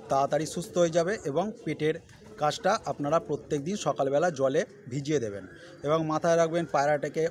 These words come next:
কখনোই আপনারা রোদে বার করবেন না, পায়রাটিকে সবসময় ছায়া জায়গাতে রাখবেন। তো আশা করি, আহ, এইভাবে যদি ট্রিটমেন্টটা পাঁচ সাত দিন করতে পারেন, যে পায়রাটির লু লেগেছে, পায়রাটি খুব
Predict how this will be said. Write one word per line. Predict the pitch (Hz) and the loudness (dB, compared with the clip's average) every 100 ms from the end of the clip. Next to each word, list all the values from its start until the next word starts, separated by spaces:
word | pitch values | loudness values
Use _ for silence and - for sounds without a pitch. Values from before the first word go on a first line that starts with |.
| - | 0
কখনোই | 143 160 165 | -2 0 2
আপনারা | 165 160 156 151 | 2 2 2 2
রোদে | 143 156 | 2 4
বার | 160 160 | 6 4
করবেন | - 151 156 | 2 0 0
না, | 156 156 | 0 -2
পায়রাটিকে | 151 139 143 143 147 | 0 0 0 0 -4
সবসময় | 139 160 - 160 160 | -2 -4 -4 -4 -2
ছায়া | 156 - 156 170 | -2 0 2 4
জায়গাতে | 165 160 156 | 2 2 2
রাখবেন। | 156 151 151 226 - - - - - - - - - | 2 2 -2 -8 -10 -20 -20 -20 -20 -20 -20 -20 -10
তো | - 127 - | -4 -2 -2
আশা | 151 175 | 0 0
করি, | 180 180 180 - | 0 0 0 -2
আহ, | 165 151 151 | 2 4 2
এইভাবে | 165 156 165 165 | -2 0 0 0
যদি | 165 165 | -2 -4
ট্রিটমেন্টটা | 170 151 160 160 | -6 -4 0 0
পাঁচ | 156 147 143 | 0 -2 -4
সাত | 160 | -4
দিন | 147 160 | -4 -6
করতে | 143 147 - | -4 -4 -2
পারেন, | 147 160 220 | 2 2 0
যে | 139 139 | -2 -4
পায়রাটির | 139 143 143 147 | 0 2 0 0
লু | 139 143 156 | -4 -4 0
লেগেছে, | 156 151 180 | 2 2 0
পায়রাটি | - 147 139 139 | 0 0 0 -2
খুব | 135 | -6